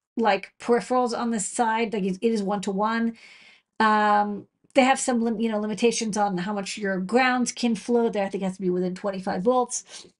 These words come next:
You do have to select the speed, um, and I think I'll show that later, but the speed tells it how much to overclock the differential link, which will determine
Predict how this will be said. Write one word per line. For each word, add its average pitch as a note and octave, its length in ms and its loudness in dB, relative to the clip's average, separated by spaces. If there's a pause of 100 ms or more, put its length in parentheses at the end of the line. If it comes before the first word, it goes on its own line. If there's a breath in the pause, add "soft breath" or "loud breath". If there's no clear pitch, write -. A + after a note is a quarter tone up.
(500 soft breath)
You A#3 140 6
do D#4 160 4
have F4+ 180 2
to F4+ 80 -4
select B3+ 580 -4 (100)
the G#3 140 2
speed, F#3+ 920 -2
um, G#3+ 420 2 (160)
and G#3+ 640 -2 (180)
I G3+ 60 0
think B3+ 160 -2
I'll A#3+ 80 -2
show A#3+ 220 2
that G#3+ 180 -2
later, F#3+ 480 -2
but G#3+ 200 -2 (420 loud breath)
the A3 140 6
speed F4 520 4
tells C#4 480 -2
it A#3 180 2
how A#3 300 -2
much G#3+ 380 -6
to - 80 -10
overclock G#3+ 500 -4
the G#3+ 60 -10
differential G#3 500 -4
link, C4 360 0 (440 soft breath)
which A#3 240 0
will A#3+ 120 2
determine A#3 680 0